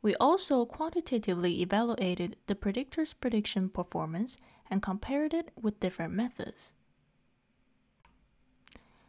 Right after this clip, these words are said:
However, in fact, we're more interested in the zero-shot transferability of our predictor.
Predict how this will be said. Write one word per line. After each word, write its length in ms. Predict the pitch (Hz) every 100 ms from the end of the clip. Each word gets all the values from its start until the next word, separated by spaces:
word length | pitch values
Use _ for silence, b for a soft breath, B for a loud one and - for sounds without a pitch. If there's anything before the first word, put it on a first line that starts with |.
| B -
However, 360 | 208 247 233
in 220 | 214 196
fact, 460 | 208 320 302 294 - b b
we're 160 | 220 220
more 380 | 226 320 359 330
interested 640 | 320 - 208 - 185 185
in 140 | 196
the 80 | 180
zero-shot 640 | 175 202 269 277 - 240 233
transferability 800 | 214 202 196 190 180 175 175 175
of 200 | 180 -
our 160 | 147 151
predictor. 640 | - 196 196 - -